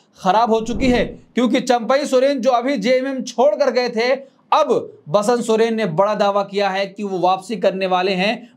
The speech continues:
बहुत जल्द घर वापस लौटने वाले हैं। चंपाई सोरेन की जेएमएम में होगी वापसी, सीएम हेमंत सोरेन के भाई बसंत सोरेन ने किया बड़ा दावा। झारखंड के सीएम हेमंत सोरेन के छोटे भाई बसंत सोरेन ने कहा कि चंपाई सोरेन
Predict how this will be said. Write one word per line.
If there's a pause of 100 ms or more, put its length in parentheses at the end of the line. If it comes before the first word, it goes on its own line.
बहुत
जल्द
घर
वापस (280)
लौटने
वाले
हैं। (140)
चंपाई
सोरेन
की
जेएमएम
में
होगी
वापसी, (120)
सीएम
हेमंत
सोरेन
के
भाई
बसंत
सोरेन
ने
किया (240)
बड़ा
दावा। (140)
झारखंड
के
सीएम
हेमंत
सोरेन
के
छोटे
भाई
बसंत
सोरेन
ने
कहा
कि
चंपाई
सोरेन